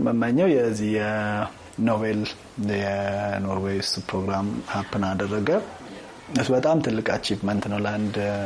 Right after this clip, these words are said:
ሙዚቀኛ። በሚገርም ሁኔታ እሱ እድል ተገኘ፣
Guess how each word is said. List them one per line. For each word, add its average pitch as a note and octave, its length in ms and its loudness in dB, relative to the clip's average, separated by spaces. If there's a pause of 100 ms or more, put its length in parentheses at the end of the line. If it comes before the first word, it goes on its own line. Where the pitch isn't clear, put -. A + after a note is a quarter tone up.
(100)
ሙዚቀኛ። G2+ 520 0 (1080)
በሚገርም G#2 1160 0
ሁኔታ A2 280 0 (160)
እሱ - 260 2
እድል G#2+ 260 0
ተገኘ፣ D#3+ 400 4